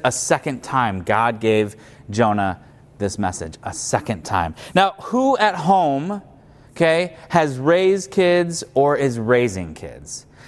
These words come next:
Now, I would ask to raise your hand, but it seems weird, right? You're at home, okay? But so maybe you don't need to raise your hands. Maybe we can do something different. You can, if you're sitting on your couch, maybe you can just kinda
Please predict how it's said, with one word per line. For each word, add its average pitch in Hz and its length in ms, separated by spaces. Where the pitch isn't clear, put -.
Now, 170 320
I 170 140
would 190 340
ask 170 520
to 147 100
raise 151 320
your 151 100
hand, 156 240
but 139 80
it 131 80
seems 165 300
weird, 151 340
right? 135 180
You're 139 180
at 139 100
home, 170 460
okay? 190 260
But 208 260
so 233 180
maybe 262 260
you - 20
don't 269 160
need 240 120
to 220 60
raise 214 220
your 196 100
hands. 190 460
Maybe 240 320
we 226 120
can 202 200
do 190 120
something 180 360
different. 156 380
You 160 160
can, 147 360
if 131 160
you're 135 80
sitting 165 240
on 160 80
your 151 80
couch, 147 320
maybe 147 160
you 143 80
can 139 120
just 127 140
kinda 127 380